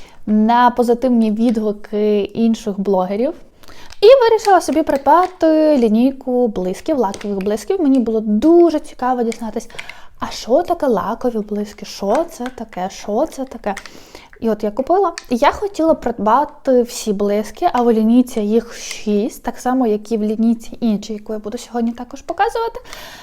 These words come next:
Але, на жаль, на той момент, коли я замовляла, їх було всього п'ять, тому у мене всього п'ять. Виглядають вони бомбічно.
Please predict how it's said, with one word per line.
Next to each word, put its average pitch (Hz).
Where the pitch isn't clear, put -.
Але, 480
на 370
жаль, 349
на 302
той 262
момент, 262
коли 302
я 359
замовляла, 523
їх 294
було 240
всього 214
п'ять, 415
тому 262
у 226
мене 254
всього 202
п'ять. 202
Виглядають 247
вони 214
бомбічно. 196